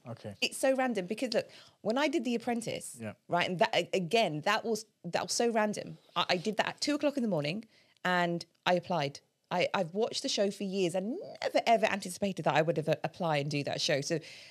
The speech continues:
Speaker 2: you know, subhanAllah, things happen. You don't even know that they, they are
Speaker 1: Mm.
Speaker 2: going to happen. Um, and then one day I get a phone call saying, "Bushra, you know what? We'd really love you to come and talk about this topic." And I,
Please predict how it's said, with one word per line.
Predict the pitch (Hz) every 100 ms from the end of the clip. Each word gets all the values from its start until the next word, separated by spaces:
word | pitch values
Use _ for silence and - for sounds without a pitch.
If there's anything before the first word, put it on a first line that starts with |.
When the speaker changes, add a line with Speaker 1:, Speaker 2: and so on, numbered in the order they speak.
| -
Speaker 2:
you | 214
know, | 208 - - -
subhanAllah, | - 185 - 254 233 170 165 165 170 _ _ _ _ _ - -
things | 285 277
happen. | 214 196 190
You |
don't | 202 190
even | 170 170
know | 170 165
that | 151 -
they, | 151 147
they | 156 143
are | 147
Speaker 1:
Mm. | 135
Speaker 2:
going | 143 147
to | 151
happen. | - - - - - - _ _ -
Um, | 196 190 190 - _ -
and | 220 214
then | 226 220 220
one | 156 190 233
day | 220
I | 202
get | 202
a |
phone | 190 220 254
call | - 139 131 -
saying, | - 175 170 165 - -
"Bushra, | 233 214
you | 196
know | 208
what? | 180 147
We'd | 175
really | 170 208 196
love | 190
you | 170
to | -
come | - 170
and | 151 151 - _ -
talk | 170 -
about | 127 -
this | 143 147 - - -
topic." | 349 - -
And |
I, | 151